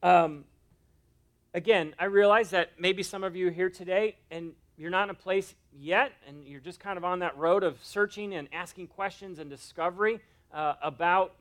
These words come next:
God. Uh, and if you're talking to maybe a, a scientific mind, uh, and I'm explaining "Well, Michael, I don't believe in God." But what's really interesting to me in a lot of study and reading and research that I've done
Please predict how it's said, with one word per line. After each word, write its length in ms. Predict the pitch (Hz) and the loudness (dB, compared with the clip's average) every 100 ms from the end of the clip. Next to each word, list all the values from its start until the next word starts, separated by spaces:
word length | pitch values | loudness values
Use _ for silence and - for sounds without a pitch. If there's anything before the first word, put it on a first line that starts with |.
| 131 | -10
God. 400 | 151 165 226 226 _ _ _ | -4 2 2 0 _ _ _
Uh, 240 | 147 156 147 | -6 -4 -2
and 120 | 165 | -4
if 100 | 170 | -8
you're 140 | 180 165 | -8 -6
talking 420 | - 220 220 214 | 0 -2 -2 -14
to 200 | - 196 | -10 -10
maybe 320 | 180 185 185 | -6 -6 -4
a, 160 | 151 131 | -6 -6
a 60 | 131 | -14
scientific 840 | - 190 196 190 - 196 180 - | -8 -4 -4 -6 -14 -14 -14 -16
mind, 520 | 147 143 165 202 240 - _ _ | -10 -6 -4 -4 -8 -16 _ _
uh, 480 | 147 151 143 139 139 - | -10 -4 0 0 -4 -8
and 160 | 156 | -10
I'm 140 | 165 156 | -8 -8
explaining 680 | - - 190 226 185 170 - _ _ | -12 -8 -4 -2 -4 -6 -12 _ _
"Well, 100 | 196 | -6
Michael, 420 | 196 220 220 202 - - | -2 0 0 -4 -6 -4
I 80 | 214 | 0
don't 200 | 254 202 | 2 0
believe 400 | 202 196 214 196 | -6 -6 -8 -8
in 160 | 185 156 | -10 -4
God." 300 | 165 131 95 _ _ _ - | -4 -4 -8 _ _ _ -16
But 120 | 185 | -8
what's 260 | 190 226 220 | -4 -4 -4
really 340 | 254 247 202 - | -2 0 -2 -10
interesting 520 | 214 214 208 - 165 | -14 -10 -12 -12 -12
to 60 | 156 | -12
me 140 | 156 | -10
in 120 | 156 | -10
a 60 | 147 | -8
lot 240 | 151 196 208 | -2 0 0
of 120 | 165 | -4
study 480 | - 190 185 185 165 | -6 -4 -2 -2 -2
and 140 | 135 | -4
reading 320 | 165 170 170 | -6 -6 -6
and 160 | 147 135 | -10 -10
research 500 | 165 165 170 151 - | -10 -10 -12 -14 -12
that 140 | 143 | -8
I've 240 | 139 123 113 | -8 -8 -6
done 300 | 147 185 | -4 -6